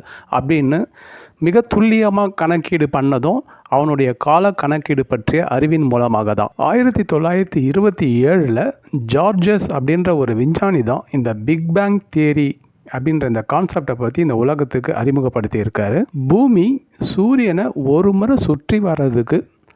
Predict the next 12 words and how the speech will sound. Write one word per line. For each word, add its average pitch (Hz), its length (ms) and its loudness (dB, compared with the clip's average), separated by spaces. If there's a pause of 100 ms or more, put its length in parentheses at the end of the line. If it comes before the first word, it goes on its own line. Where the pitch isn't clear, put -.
(320)
எவ்வளவு 170 560 2 (100)
காலம் 170 320 0
எடுத்துக்குது 135 480 0 (160)
அப்படின்ற 156 420 0 (100)
அந்த 117 140 0 (140)
காலத்தின் 160 460 -2
அடிப்படையில 135 580 -2
தான் 135 160 -2 (240)
மனிதன் 151 420 0 (320)
கேலண்டரையே 151 640 0
உருவாக்கினான். 117 640 -2 (800)
அதனால 185 300 2